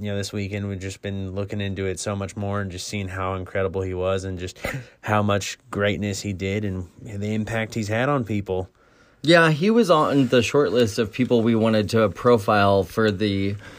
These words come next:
Speaker 2: Sounds Familiar
Speaker 1: From the get-go.
Speaker 2: From the get-go. Like, this, it's, it's a segment, or,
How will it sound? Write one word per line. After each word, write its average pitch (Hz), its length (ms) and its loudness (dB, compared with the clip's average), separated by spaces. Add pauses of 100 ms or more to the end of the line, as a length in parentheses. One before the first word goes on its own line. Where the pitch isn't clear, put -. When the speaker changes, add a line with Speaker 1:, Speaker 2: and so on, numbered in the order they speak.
(120)
Speaker 2:
Sounds 113 320 0
Familiar 101 760 0 (320)
Speaker 1:
From 123 200 0
the 110 80 0
get-go. 104 600 -4
Speaker 2:
From 135 200 4
the 107 80 0
get-go. 95 440 -2 (120)
Like, 110 240 2
this, 151 220 2
it's, 147 400 0
it's 139 220 -2
a 135 80 2
segment, 165 720 2
or, 113 380 4